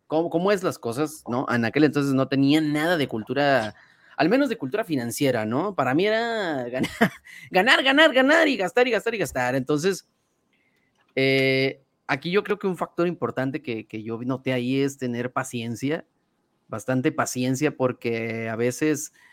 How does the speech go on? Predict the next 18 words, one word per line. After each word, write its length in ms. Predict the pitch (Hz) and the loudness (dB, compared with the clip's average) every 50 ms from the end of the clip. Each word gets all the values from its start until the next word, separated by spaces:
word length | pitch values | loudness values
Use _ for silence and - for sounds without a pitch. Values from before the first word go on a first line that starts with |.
| - _ _ | -20 _ _
queremos 880 | - 139 135 139 147 160 165 165 165 151 135 120 - - - - _ _ - | -2 0 2 2 4 4 4 4 2 2 0 -2 -4 -10 -16 -20 _ _ -6
invertir 580 | 123 135 131 131 135 135 131 127 - 160 160 | -2 0 0 2 2 2 0 2 2 2 4
en 120 | 156 143 135 | 4 4 4
algo 400 | 127 127 131 127 143 156 156 156 | 4 4 2 2 2 2 2 2
y 60 | 131 | 2
ya 120 | 123 131 135 | 0 0 -2
queremos 320 | 139 139 143 147 143 123 | -2 -2 -2 -2 -2 -2
ver 120 | 123 127 143 | -2 -2 -2
el 80 | 143 | -2
retorno 460 | 123 123 104 - - 131 127 135 143 147 | -2 -4 -4 -2 -2 -2 0 0 2 2
inmediato 680 | 143 139 123 113 113 110 120 131 135 135 135 - 165 | 2 2 0 0 -4 -4 -4 -4 -4 -4 -4 -4 -4
y 80 | 160 135 | -4 -2
sobre 260 | 107 127 113 110 110 107 | -4 -6 -6 -8 -10 -10
todo 460 | _ - 127 127 127 135 139 143 139 123 | _ -4 -2 -2 -2 -2 -4 -4 -4 -6
de 80 | 120 | -6
manera 560 | 110 110 107 110 113 117 123 131 131 123 - - | -6 -8 -8 -8 -8 -6 -4 -4 -4 -4 -6 -8
masiva, 560 | 101 110 117 - - - 135 123 107 107 107 | -12 -12 -10 -10 -8 -6 -6 -6 -6 -6 -8
¿no? 320 | 107 110 123 143 156 185 | -8 -8 -8 -8 -8 -10